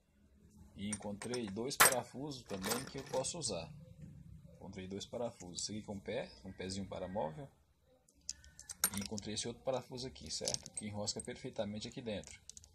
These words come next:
O que que vamos fazer? Vamos prender no torno, fazer um furo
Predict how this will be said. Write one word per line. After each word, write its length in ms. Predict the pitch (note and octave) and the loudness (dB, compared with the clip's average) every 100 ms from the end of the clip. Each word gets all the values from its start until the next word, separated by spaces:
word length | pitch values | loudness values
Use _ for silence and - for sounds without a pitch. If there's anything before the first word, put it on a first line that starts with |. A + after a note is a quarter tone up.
| - - - | -2 -2 -2
O 60 | - | -6
que 120 | A2 | -4
que 100 | A2 | 0
vamos 200 | A#2+ A#2 | 0 4
fazer? 400 | A2 F#2+ F#2 D#2+ | 4 4 -2 -4
Vamos 160 | G#2 | -4
prender 320 | A2+ A2 G#2+ G#2 | -4 -4 -2 -2
no 60 | |
torno, 380 | G2+ A2 B2+ D3+ - - - - - - | -2 -4 -4 -6 -12 -20 -20 -20 -20 -6
fazer 240 | F#2+ G2+ | -2 2
um 100 | G#2+ | 0
furo 440 | G#2 - G#2+ G2 | -2 -4 -2 -2